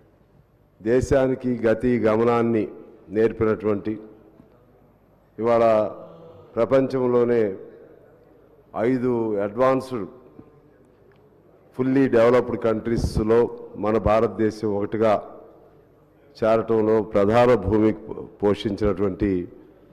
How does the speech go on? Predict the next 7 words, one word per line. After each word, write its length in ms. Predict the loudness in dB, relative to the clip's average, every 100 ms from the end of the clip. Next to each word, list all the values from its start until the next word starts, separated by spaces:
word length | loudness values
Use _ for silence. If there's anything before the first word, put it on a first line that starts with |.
| _ _ _ _ _ 2
పెద్దలు, 440 | 4 6 8 6 6
గౌరవనీయులు, 680 | 6 8 8 8 6 6 4
స్థితప్రజ్ఞులు 1080 | 4 2 2 4 4 4 4 4 4 -2 -12 -20 -20 -20 _ -20 -20 -20 -20 _ _ -20 _ -16 0
శ్రీ 240 | 4 6
మన్మోహన్ 500 | 6 6 6 6 6
సింగ్ 280 | 4 2 4
గారికి 680 | 4 4 2 2 4 0